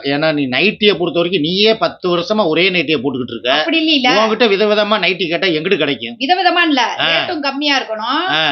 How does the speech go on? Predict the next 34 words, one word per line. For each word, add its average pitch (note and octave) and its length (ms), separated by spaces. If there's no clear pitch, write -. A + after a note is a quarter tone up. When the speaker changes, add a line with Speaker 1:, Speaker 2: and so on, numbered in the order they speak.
Speaker 2:
நல்லா C#4 260
பியூர் E4+ 280
காட்டன் C4+ 280
தான். C#4 120
தொட்டு C4+ 200
பாருங்க, B3+ 280
இது A3+ 200
பியூர் E4 320
காட்டனா C4+ 260
எப்படி? A#3+ 240
Speaker 1:
ஆமா. A2+ 300
Speaker 2:
பியூர் D4 240
காட்டனா? A#3+ 400
Speaker 1:
சரி. B2+ 340
Speaker 2:
அதனால B3+ 340
வாங்கிட்டு E4 300
வந்து G4 160
சேல்ஸ் F4 220
பண்ணி D#4 160
பாப்போம். C4+ 380
சரி, E4 140
என்ன D#4 160
Speaker 1:
கருவாடு G#3 320
Speaker 2:
விஷயம் G3 240
Speaker 1:
வியாபாரம் F#3 240
Speaker 2:
சொல்லுங்க. F3+ 100
Speaker 1:
பாக்குறோம்னு F3 680
சொல்லிக்கிட்டு E3 400
இருக்கும் D#3 200
போதே E3+ 280
நைட்டிக்கு D#3 440
போனா B2 280
நீ E3+ 180
எதுக்கு? F#3 360